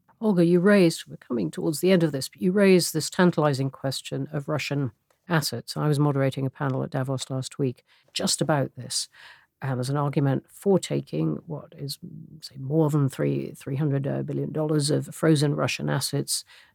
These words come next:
to pay for Ukraine because Ukraine needs the money right now. And there's an argument also made, uh, against it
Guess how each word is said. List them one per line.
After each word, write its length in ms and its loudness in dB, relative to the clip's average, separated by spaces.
to 120 -2
pay 280 4
for 200 -2
Ukraine 520 -2
because 340 -6
Ukraine 560 0
needs 360 4
the 60 -2
money 240 4
right 320 0
now. 440 0
And 120 -2
there's 160 -4
an 120 0
argument 440 0
also 320 0
made, 320 4
uh, 340 2
against 480 0
it 240 -2